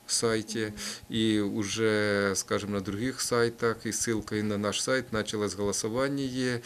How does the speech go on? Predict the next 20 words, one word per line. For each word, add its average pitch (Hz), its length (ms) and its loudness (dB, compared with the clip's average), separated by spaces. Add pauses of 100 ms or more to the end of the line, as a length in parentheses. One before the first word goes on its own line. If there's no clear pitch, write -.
(200)
определение, 110 720 -2
определение 107 600 0
составов, 127 760 2 (340)
кто - 140 2
будет 113 260 0
принимать 113 400 0
участие 110 840 0
в 101 80 0
матче 110 300 0
всех 98 280 -2
звезд. 85 400 -4
А 117 60 6
задум 165 400 2 (240)
следующий. 107 640 0
С-, 110 400 0
одна 120 220 4
команда — 104 480 2
это 101 560 2
звезды 95 720 -2 (180)
украинцы, 160 640 0